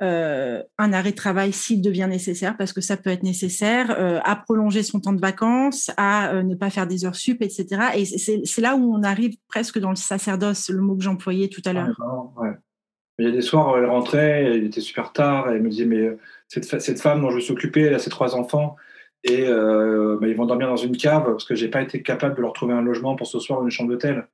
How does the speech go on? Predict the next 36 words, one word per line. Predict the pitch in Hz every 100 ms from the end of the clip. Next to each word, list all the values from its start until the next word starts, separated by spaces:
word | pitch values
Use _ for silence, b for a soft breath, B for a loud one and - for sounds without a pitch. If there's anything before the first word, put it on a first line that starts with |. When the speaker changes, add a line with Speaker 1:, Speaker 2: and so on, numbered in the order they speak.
| -
Speaker 1:
C'est | 156
terrible. | 190 190 185
Speaker 2:
Et | 117
elle |
leur | 113 113
dormait | 117 117
pas | 123
de |
la | 123 147
nuit. | 151
Et | 113
j'ai | 120
dit, « | 107
Mais | 107 101 98 101 - -
t'as | -
fait | - 120
tout |
ce | -
que | -
t'as | 139
pu. » | - 180 165 107
Oui, | 113 143
c'est | -
terrible | 135 156
d'avoir | 127 120
une | 120
famille | 120 117 139
qui | 117
est |
dans | 120 107
une | 113
cave, | 131 135 127
trois | 107 120 117
enfants | 110 127
dans | 113
Paris. | 110 127 156